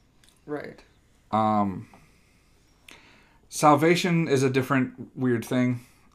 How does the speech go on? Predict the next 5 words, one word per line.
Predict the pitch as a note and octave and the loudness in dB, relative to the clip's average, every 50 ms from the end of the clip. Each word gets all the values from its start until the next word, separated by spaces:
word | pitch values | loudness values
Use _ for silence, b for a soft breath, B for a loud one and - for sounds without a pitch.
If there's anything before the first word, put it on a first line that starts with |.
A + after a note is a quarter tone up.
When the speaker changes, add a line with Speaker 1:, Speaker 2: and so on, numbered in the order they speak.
| _ - | _ -6
Speaker 2:
I'm, | - A#2 A#2+ A2+ G#2+ | -4 -4 -4 -4 -6
I, | G#2+ A#2 A2+ - - - b b b b b b b b b b b b b - - - b b b b b b b b b b b b b - - - - _ - _ _ _ _ - - | -8 -12 -12 -14 -16 -20 b b b b b b b b b b b b b -20 -20 -20 b b b b b b b b b b b b b -20 -20 -20 -20 _ -20 _ _ _ _ -18 -10
salvation | - - D3 C#3+ C3 A#2+ C#3+ D#3 F3+ E3+ F3 - E3 D#3 D3+ D3 D3 D3 - - _ - | -2 2 2 2 2 4 2 2 2 2 0 0 0 0 0 0 -2 -4 -8 -12 _ 0
is | B2+ B2+ B2 | 0 0 2
unknowable | B2+ C3+ C3 C3 B2+ B2 B2 B2 A#2+ A#2 A2 G#2 G#2 F#2+ F#2 F#2+ G#2 | 2 0 0 2 2 4 4 4 4 2 2 -2 -4 -6 -6 -10 -14